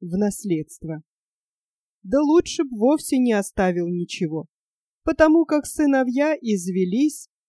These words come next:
голову себе ломая, как им быть, как быка на три части делить. Младший сын Ишток,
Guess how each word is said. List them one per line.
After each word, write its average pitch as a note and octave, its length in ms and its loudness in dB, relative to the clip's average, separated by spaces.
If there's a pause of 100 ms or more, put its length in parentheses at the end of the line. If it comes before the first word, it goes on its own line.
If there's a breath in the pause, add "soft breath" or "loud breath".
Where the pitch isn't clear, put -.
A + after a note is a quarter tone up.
(160)
голову C4+ 520 4
себе B3+ 360 0
ломая, A#3+ 580 0 (340)
как F#4 280 -2 (180)
им D4 360 4
быть, F#3 520 -4 (320)
как A3 320 -2
быка A#3+ 460 0
на B3 180 -2
три D4 260 -2
части A#3+ 540 -2
делить. F#3 600 -2 (960)
Младший A#3+ 600 2
сын B3 500 -2
Ишток, G#3+ 680 0